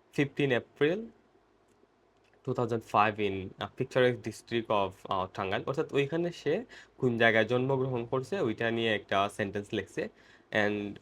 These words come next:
সে আরও এটার মধ্যে লেখছে যে তার মার যে ভূমিকা আছে তার ফ্যামিলিতে এবং তার ভাই এবং তার আব্বার, অর্থাৎ আপনার যারা, যাদের, যারাই আপনার ফ্যামিলি মেম্বার, অর্থাৎ মুখ্য ভূমিকা পালন করে আ-,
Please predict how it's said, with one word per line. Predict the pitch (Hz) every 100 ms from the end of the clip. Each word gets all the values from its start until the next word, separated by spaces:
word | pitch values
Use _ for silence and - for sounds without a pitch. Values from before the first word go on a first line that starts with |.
| _ -
সে | - 113
আরও | 107 113 123
এটার | 120
মধ্যে | 117 113
লেখছে | 117 107 104 98 - 165
যে | 110 107 95 92 - - _ _ _ _ _ _ -
তার | - 107 107 104
মার | 104 113 117 113 110
যে | 110
ভূমিকা | 98 110 110 107 98
আছে | 101
তার | 98 101
ফ্যামিলিতে | 110 101 98 95 95
এবং | 92 98 95 -
তার | 101 98
ভাই | 92 92 92 98 98
এবং | 92 95 95
তার | 98 98
আব্বার, | 90 82 95 160
অর্থাৎ | 254 - 110
আপনার | 117 - 113 98
যারা, | 107 117 120
যাদের, | 104 117 120 127 - 110
যারাই | 110 117 127 127 120
আপনার | - 101
ফ্যামিলি | - 110 104 104
মেম্বার, | 104 101 127
অর্থাৎ | 123 101
মুখ্য | 95 117 - 135
ভূমিকা | 110 110 113 113
পালন | 110 98 95
করে | 95 107
আ-, | 98